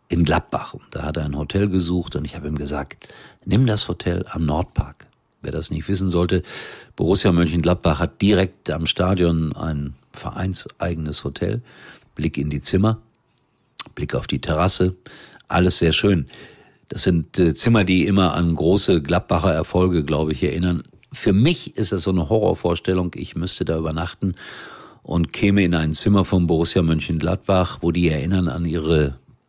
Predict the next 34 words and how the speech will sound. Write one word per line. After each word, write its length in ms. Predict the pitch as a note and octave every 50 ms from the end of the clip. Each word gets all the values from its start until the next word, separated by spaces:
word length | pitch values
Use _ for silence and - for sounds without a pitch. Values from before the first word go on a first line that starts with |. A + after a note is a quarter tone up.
| _ - -
großen 560 | - D#2 E2 G2+ B2 E3+ E3+ E3+ - D3 A#2+
Siege, 540 | F#2 D#2+ F#2 C3 D3 B2 F2+ D#2 F2 A#2+ A#2+ - - - - - - - - _ E2+
die 100 | F2 E2+
sie 180 | E2 F2 -
errungen 520 | - - E2+ D2+ E2+ F2+ F#2 F#2 E2+ D#2 C#2+
haben 420 | E2 E2 E2+ D#2+ E2 E2 D#2+ D#2
gegen 480 | - D#2+ E2 D#2+ D#2+ E2 D#2 D#2 D2+ - _ _
Schalke 420 | - - - D#2+ E2 F2 D#2 D#2+
null 180 | D#2 D2+ D2 C#2+
vier. 200 | - - G2 E2
Ich 80 | D2
glaube, 200 | - D2 C2+ -
einmal 260 | D2 D#2+ D#2+ A#1+ -
elf 300 | - F#2+ G2 F#2+ - -
null, 180 | - F2 E2+ -
einmal 260 | - E2 E2 D#2+ D2
elf 280 | - - E2+ F2+ F2 -
eins 240 | D#2+ E2 F2+ F2+ -
in 80 | D#2+
der 80 | D2 C#2
Bundesliga. 640 | C#2 C#2+ D2 D2+ D2 D2+ - - - D2 D#2+ F2 E2 - - - - - - - - - - - -
Da 80 | - -
hätte 160 | - - -
ich 80 | - -
ja 80 | -
Albträume. 500 | - - - - - - - - - - - _ - - _ _ _ _ _ _ _ _ _ _ _ _ _ _ _
Ja, 240 | - C#2+ E2+ F#2 F2+ - -
also 340 | - - D2+ D2+ E2 C#2 - - _ _ _ - _ _ _ _ _ _ _ _
ich 280 | - - - - -
müsste 240 | F2 F#2 - - -
schon 180 | - - E2+ E2+
genau 320 | E2 E2 E2 F2 F#2 G2+
vorher 420 | F#2+ - - G2 F#2+ F#2 F#2 E2
wissen, 320 | D#2 F2+ F2 - F2 D#2+